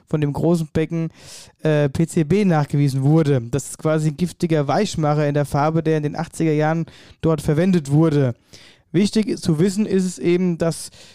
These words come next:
für die, äh, Badegäste, ähm, das bisher nicht gefährlich gewesen ist, weil im Wasser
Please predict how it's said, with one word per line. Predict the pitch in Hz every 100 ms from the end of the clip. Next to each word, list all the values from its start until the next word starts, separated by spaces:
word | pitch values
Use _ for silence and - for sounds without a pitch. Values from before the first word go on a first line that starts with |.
| -
für | 170
die, | 160 156 151 147
äh, | 151 151 147 143 135
Badegäste, | - 156 180 170 170 - 175 170 165 - - - -
ähm, | 160 151 151 147 147 139
das | 156
bisher | - 151 160
nicht | 156 135
gefährlich | 147 160 175 175
gewesen | 175 170 170 175
ist, | 196 196 - - - -
weil | 139 147 175
im | 170
Wasser | 156 165 170